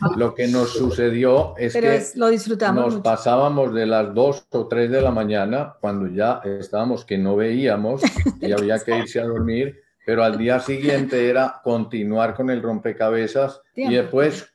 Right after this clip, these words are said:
Speaker 1: coronar la última ficha. Eso fue algo, una dicha, una gloria, un júbilo. Entiendo que lo que tú planteas es que a través del juego se, se unen corazones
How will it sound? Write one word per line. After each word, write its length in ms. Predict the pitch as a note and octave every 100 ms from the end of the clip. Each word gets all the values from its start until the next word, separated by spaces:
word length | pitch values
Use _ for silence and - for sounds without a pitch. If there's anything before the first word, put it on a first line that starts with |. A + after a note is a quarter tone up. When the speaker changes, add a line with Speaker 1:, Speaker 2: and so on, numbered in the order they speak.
| -
Speaker 1:
coronar 720 | C#3 C#3 C3 C3 C#3+ D3+ D3
la 200 | D3 C#3+
última 560 | D3+ C3+ - C3+ B2+ A#2+
ficha. 600 | C#3 B2 - G#2+ G2+ -
Eso 280 | A2+ A#2+ A#2+
fue 440 | A#2+ B2 B2+ - _
algo, 480 | A2 A2+ A2+ B2 -
una 320 | A#2 B2 B2+
dicha, 420 | B2+ C#3 B2 - G#2
una 280 | A2 A#2
gloria, 500 | A2 B2 C3+ B2 A2
un 260 | A2+ A2+ -
júbilo. 680 | - E3 C#3 A2 F2 - _ _ -
Entiendo 840 | A#2+ A#2 - D3 F3 D#3 D3+ D#3
que 160 | - G#2+
lo 220 | F#2+ G2+
que 80 | -
tú 500 | - B2 C#3 D#3+ -
planteas 600 | G#2 G#2 G2 G#2+ B2 B2
es 340 | A2+ A2+ A2+ - _ _ _ -
que 80 | G#2+
a 120 | G#2
través 760 | G#2 G2+ A#2 C#3+ C#3+ - - _ _ _
del 300 | - E3+ G2
juego 720 | F#2 - D3 C#3 F#2 F#2 B2 - _ _ _ _ _ _
se, 800 | - - F#2+ F2+ F2+ D#2+ D2+ - _ _ _ _ _
se 200 | - F2
unen 440 | F2+ G2+ A2+ B2 B2
corazones 960 | A2 E2+ - A2 A#2 E2 C2+ - _